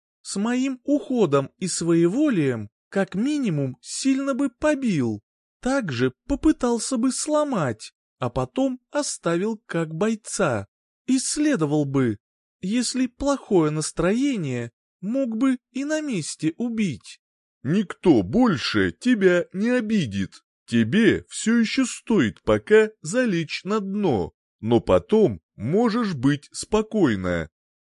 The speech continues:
Эльза потянулась и крепче взяла меня за торс.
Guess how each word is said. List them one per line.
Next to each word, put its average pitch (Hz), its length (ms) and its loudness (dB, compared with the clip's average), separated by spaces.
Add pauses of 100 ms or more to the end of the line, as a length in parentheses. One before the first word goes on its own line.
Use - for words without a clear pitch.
(160)
Эльза 95 460 2
потянулась 123 920 -2 (120)
и 113 140 -2
крепче 208 560 -4
взяла 139 460 -2
меня 180 500 -6
за 170 240 -6
торс. - 580 -4